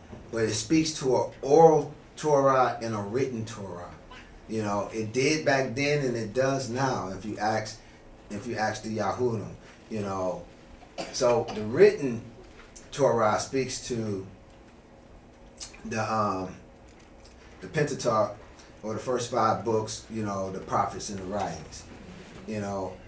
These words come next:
the oral Torah speaks to the Mishnah and the Gemara, you know, and even, you know, you can even add the, um,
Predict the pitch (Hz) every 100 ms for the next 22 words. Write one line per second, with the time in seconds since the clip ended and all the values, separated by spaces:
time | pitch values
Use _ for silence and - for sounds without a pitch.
0 | - 107 120 147 180 202 175 143 117 -
1 | - - - - 127 107 104 98 92 120
2 | 117 - 120 104 107 117 117 110 110 107
3 | 104 - - - - - 107 101 95 92
4 | 101 98 104 104 101 95 95 - - -
5 | - 101 95 95 202 208 196 101 - -
6 | 104 95 90 95 107 101 95 90 98 95
7 | 95 92 92 90 90 87 85